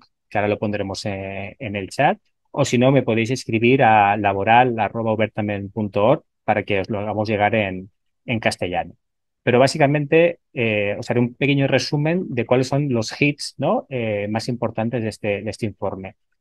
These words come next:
Por un lado, la cantidad de personas que, eh, expresan un malestar mental, un malestar emocional, eh, que están trabajando, ¿no? En nuestro informe, cerca del cuarenta por ciento de las personas que trabajan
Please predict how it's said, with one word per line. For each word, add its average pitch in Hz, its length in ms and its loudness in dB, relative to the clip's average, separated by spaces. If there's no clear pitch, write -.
Por 139 160 4
un 170 100 6
lado, 180 380 4
la 120 140 4
cantidad 123 500 2
de 156 120 0
personas 156 640 -4
que, 131 440 0
eh, 110 300 0
expresan 135 760 -2
un 127 200 -2
malestar 123 460 0
mental, 120 360 0
un 117 80 0
malestar 113 360 -2
emocional, 117 760 0
eh, 110 400 -2
que - 80 -8
están 117 160 -2
trabajando, 98 580 -2
¿no? 135 180 -2
En 165 60 -2
nuestro 120 240 -4
informe, 120 340 -4
cerca 139 380 -2
del 135 120 2
cuarenta 120 340 -2
por 113 160 -6
ciento 123 340 -4
de 101 60 -4
las 101 100 -12
personas 117 320 -8
que 127 80 -6
trabajan 135 560 -2